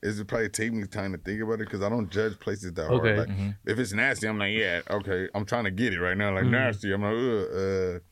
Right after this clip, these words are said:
Speaker 1: uh."
Speaker 2: Or, like, you know what I mean? You expected something different, and you, and you, you know, like, better, and then when
Speaker 3: What
Speaker 2: you
Speaker 3: about
Speaker 2: got it,
Speaker 1: I
Speaker 3: overrated?
Speaker 1: got it
Speaker 3: Okay, you
Speaker 1: perfectly.
Speaker 3: got it?
Speaker 1: Ju-,
Speaker 3: Okay.
Speaker 1: yes. And I'm sorry for this. I'm not sorry, but
Speaker 3: Go
Speaker 1: I
Speaker 3: ahead.
Speaker 1: am. Have you been to District Burger?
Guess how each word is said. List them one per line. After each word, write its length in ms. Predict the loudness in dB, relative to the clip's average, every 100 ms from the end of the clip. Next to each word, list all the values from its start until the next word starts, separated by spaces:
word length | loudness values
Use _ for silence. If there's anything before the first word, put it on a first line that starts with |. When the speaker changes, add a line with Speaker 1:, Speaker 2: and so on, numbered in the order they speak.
| _ _ _ _ _ _ _ _ _ _ -20 -20 -20 _ -20 -4
Speaker 1:
uh." 40 | 2
Speaker 2:
Or, 60 |
like, 220 | 6 6 4
you 100 | 4
know 60 |
what 80 | 6
I 60 | 6
mean? 160 | 6
You 120 | 6
expected 460 | 4 0 -4 0 0
something 260 | 2 0 2
different, 440 | 2 2 0 -2 -8 -14 -20 _
and 180 | 0 2
you, 120 | 2 0
and 100 | 0
you, 200 | 0 -4 -10 -8 -8 -4
you 120 | -2
know, 100 | 0
like, 240 | 0 0
better, 400 | 2 4 4 0 -4 -8 -8 -20 0
and 60 | 4
then 80 | 6
when 60 |
Speaker 3:
What 40 | 6
Speaker 2:
you 60 |
Speaker 3:
about 240 | 6 8 6
Speaker 2:
got 20 |
it, 40 |
Speaker 1:
I 20 | 6
Speaker 3:
overrated? 240 | 4 4
Speaker 1:
got 220 | 2 2
it 40 | 0
Speaker 3:
Okay, 80 |
you 80 | -2
Speaker 1:
perfectly. 400 | 0 0 2 0
Speaker 3:
got 180 | 2 0
it? 120 | -2 -6
Speaker 1:
Ju-, 100 | -6
Speaker 3:
Okay. 120 | -2
Speaker 1:
yes. 400 | -2 -4 -10 -20 _ -20 -20 -20 -20 -12
And 120 | -8
I'm 120 | -8
sorry 340 | -4 -2 0 -2
for 120 | -4
this. 460 | -6 -8 -12 -20 _ -8
I'm 100 | -6
not 180 | -4 -6
sorry, 280 | -6 -4
but 140 | -4 -2
Speaker 3:
Go 80 | 0
Speaker 1:
I 40 |
Speaker 3:
ahead. 120 | 0
Speaker 1:
am. 180 | -2 -6 -10 _ _ _ _ _ _ _ -6
Have 100 | -4
you 80 |
been 140 | -2 -2
to 80 | -2
District 500 | -2 -2 -2 -4 -4
Burger? 400 | -6 -6 -10